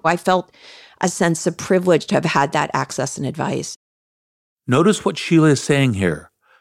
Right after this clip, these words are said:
Speaker 2: Obviously, being in residence at a V C firm gave her access to capital, something so many entrepreneurs scramble to find. But she was equally grateful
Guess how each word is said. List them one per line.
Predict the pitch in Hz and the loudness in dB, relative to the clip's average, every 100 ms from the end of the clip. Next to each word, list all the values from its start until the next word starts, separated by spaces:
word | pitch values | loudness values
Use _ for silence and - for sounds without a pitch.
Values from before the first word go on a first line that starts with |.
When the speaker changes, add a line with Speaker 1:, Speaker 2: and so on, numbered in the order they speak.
| _ - | _ -2
Speaker 2:
Obviously, | 131 131 113 92 82 - _ - | 2 2 0 -4 -12 -16 _ 0
being | 143 175 | 4 4
in | 170 | 4
residence | 143 127 101 90 - | 2 2 -2 -4 -4
at | 107 | -4
a | |
V | 95 127 | -2 -2
C | 127 147 | -2 -4
firm | 123 107 95 85 - _ | -2 -2 -4 -6 -12 _
gave | 120 | 2
her | 117 110 | 2 0
access | 113 127 - 127 | -2 -4 -2 -4
to | - | -4
capital, | 117 123 117 101 73 - _ - | -4 -4 -4 -8 -8 -16 _ -8
something | - 123 123 | -4 -2 -4
so | 101 - - 135 | -4 -6 0 2
many | 165 156 | 2 2
entrepreneurs | 147 - 135 127 95 82 - _ | 0 -2 -2 0 0 -4 -10 _
scramble | - - 110 107 | -10 -2 0 0
to | 101 | -2
find. | 92 107 90 80 80 - _ _ _ _ _ _ _ | 0 0 0 -6 -12 -20 _ _ _ _ _ _ _
But | 120 | -4
she | - | 0
was | 131 117 - | -2 -2 -2
equally | 160 160 - 127 | -2 -2 0 0
grateful | 107 107 - 95 78 - | 2 0 0 -4 -6 -8